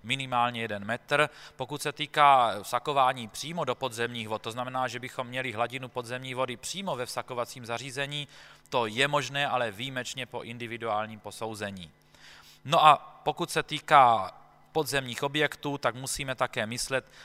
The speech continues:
na nebezpečí jejich vyplavení. To znamená, kdybyste měli vsakova-, vsakovací zařízení nedaleko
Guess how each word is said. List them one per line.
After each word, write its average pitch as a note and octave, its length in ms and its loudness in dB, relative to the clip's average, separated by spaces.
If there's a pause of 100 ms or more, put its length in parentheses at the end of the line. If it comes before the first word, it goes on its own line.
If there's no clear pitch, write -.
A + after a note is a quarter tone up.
(160)
na A2+ 120 2
nebezpečí B2+ 600 2
jejich A#2 220 -4
vyplavení. C3 560 0
To C3 100 -8
znamená, B2+ 260 0
kdybyste B2 380 -4
měli B2+ 280 -2 (300)
vsakova-, A#2 600 -2
vsakovací B2 500 -4
zařízení B2 460 -4
nedaleko A#2+ 600 2